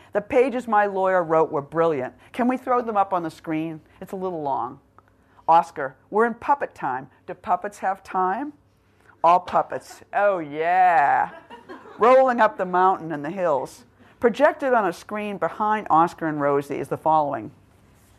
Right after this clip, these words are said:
"Dear Eileen," puppets drumming. "I take the liberty of calling you Eileen to begin the unpleasant duty of forcing you." Rosie, off camera. "Oscar, have you read this before?"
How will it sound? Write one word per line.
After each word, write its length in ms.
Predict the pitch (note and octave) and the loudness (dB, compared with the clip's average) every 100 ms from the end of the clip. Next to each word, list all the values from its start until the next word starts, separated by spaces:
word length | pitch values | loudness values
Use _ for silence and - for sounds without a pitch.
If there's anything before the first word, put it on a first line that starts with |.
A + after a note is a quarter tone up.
| - _ _ | -20 _ _
"Dear 300 | F3 F3+ F3+ | -4 0 2
Eileen," 640 | - C#3 C3+ C3+ B2+ F2 - _ _ _ - | 4 4 4 -4 -10 -14 -20 _ _ _ -8
puppets 380 | - E3 D3 - | -4 -4 -6 -12
drumming. 400 | - C3 F#2+ E2+ _ _ _ _ _ - - | -8 -6 -6 -12 _ _ _ _ _ -16 -4
"I 100 | A#3 | -4
take 260 | A#3+ F4 - | -2 -4 -2
the 80 | |
liberty 400 | A#3 B3 A#3+ G#3 F3+ | 2 4 4 2 0
of 100 | - | -2
calling 340 | F#3+ E3+ F3 | -2 0 0
you 160 | D#3 - _ | -4 -6 _
Eileen 580 | D3 D3+ D3 E3+ D3+ C3+ | 2 2 2 -2 -4 -6
to 80 | D#3 | -8
begin 400 | D#3 D#3+ G#3+ A#3 | -6 -6 -4 -4
the 100 | G#3+ | -2
unpleasant 580 | F3 F3+ - G#3+ G#3 F3 | -2 -2 -2 -4 -4 -10
duty 360 | E3 D3 C#3+ B2+ | -6 -6 -4 -6
of 140 | C3 | -6
forcing 480 | - G#3+ A3+ - D#3+ | -6 -6 -6 -6 -10
you." 240 | C3+ B2+ C#3 _ _ _ _ _ _ _ _ _ - | -8 -8 -12 _ _ _ _ _ _ _ _ _ 2
Rosie, 440 | F#3 F3 C3+ A#2+ - | 4 4 -2 -6 0
off 240 | D#3 E3+ - | 2 2 -2
camera. 420 | D#3 C3+ B2+ - _ - | -4 -2 -2 -4 _ 0
"Oscar, 340 | F#3+ A3+ - F#3 | 2 2 0 -6
have 200 | G#3 F#3+ | -6 -6
you 80 | |
read 200 | B3+ F#3 | 0 0
this 160 | G#3+ B3+ | 0 -6
before?" 460 | - A3 C4 C#4 | -10 -4 -4 -4